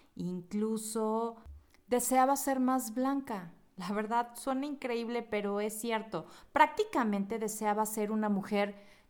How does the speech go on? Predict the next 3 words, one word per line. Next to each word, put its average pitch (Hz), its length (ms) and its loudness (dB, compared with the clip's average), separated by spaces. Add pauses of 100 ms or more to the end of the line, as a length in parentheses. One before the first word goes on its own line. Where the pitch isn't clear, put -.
distinta. 214 1000 0 (720)
Me 220 260 2
crié 233 720 0